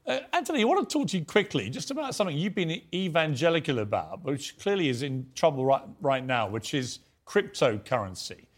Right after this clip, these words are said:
Something I've never really understood. You've been very, very up for this. Clearly, you know, Bitcoin and others have been tanking,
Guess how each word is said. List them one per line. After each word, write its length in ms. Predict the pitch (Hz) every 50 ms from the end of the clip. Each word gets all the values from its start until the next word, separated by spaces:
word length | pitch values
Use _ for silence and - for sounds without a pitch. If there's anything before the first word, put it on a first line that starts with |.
| _ _ _ _
Something 300 | - - 214 277 269 214
I've 200 | 170 156 139 160
never 260 | 185 214 214 208 226
really 340 | 214 190 185 170 156 151 143
understood. 680 | 135 131 123 113 113 - - - 123 92 85 110 131 -
You've 180 | 127 143 170 165
been 200 | 175 151 139 127
very, 500 | 113 110 110 123 147 147 156 151 143 131
very 440 | 117 127 131 123 120 113 107 - - _ -
up 240 | 123 127 - -
for 80 | - 117
this. 360 | 98 95 92 107 101 - - - _ - _ _ _
Clearly, 460 | - 180 185 190 185 175 160 143 135
you 160 | 127 131 - 131
know, 100 | 113 101
Bitcoin 580 | 101 - 151 - - - - 147 135 131 127
and 100 | 123 123
others 280 | 123 120 117 120 110 101
have 140 | 113 113 -
been 280 | 117 113 113 110 101 104
tanking, 680 | - - 139 143 147 143 - - - - 85 92 113